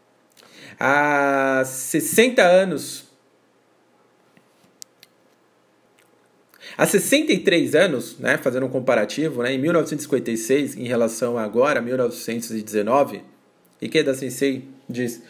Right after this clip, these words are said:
liderei uma nova onda de desenvolvimento do nosso movimento popular em minha amada Kansai. Na mesma época, do outro lado do Oceano Pacífico, nos Estados Unidos,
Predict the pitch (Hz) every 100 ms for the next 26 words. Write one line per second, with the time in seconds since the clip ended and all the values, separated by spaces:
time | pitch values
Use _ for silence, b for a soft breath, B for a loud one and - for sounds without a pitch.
0 | B B 156 202 220 190 180 123 - -
1 | 175 247 226 277 254 226 233 208 185 170
2 | 185 185 180 170 165 170 220 226 196 190
3 | 175 175 170 165 156 156 208 214 - 175
4 | 170 135 120 120 - - _ _ _ _
5 | _ _ _ _ _ _ _ _ _ _
6 | _ 139 147 156 139 143 170 156 156 131
7 | - 120 101 98 - _ _ _ _ _
8 | B B - 143 165 160 139 143 190 190
9 | 190 170 214 254 254 208 208 202 196 190
10 | 170 196 214 208 202 180 196 196 190 220
11 | 208 - - 147 147 147 165 147 127 123
12 | 156 208 202 208